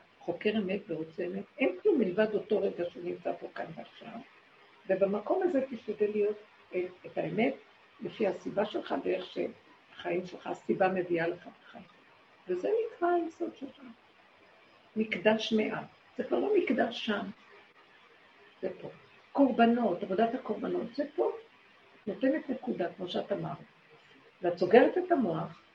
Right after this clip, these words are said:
את עכשיו שחטת את ה-, את אותו שלוש ימים שטוחן, אמרת, "לא, ככה וזהו."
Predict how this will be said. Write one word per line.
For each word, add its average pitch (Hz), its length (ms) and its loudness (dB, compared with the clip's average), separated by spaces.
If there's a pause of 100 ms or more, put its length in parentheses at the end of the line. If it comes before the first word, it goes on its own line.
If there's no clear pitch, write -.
(160)
את 185 120 0
עכשיו - 220 0 (640)
שחטת - 600 0
את 226 180 0
ה-, 233 160 4 (600)
את - 120 -2
אותו 262 220 4
שלוש 240 360 4
ימים 226 240 4
שטוחן, - 560 0
אמרת, 233 280 0 (120)
"לא, 254 400 10 (120)
ככה 320 320 8
וזהו." 202 320 6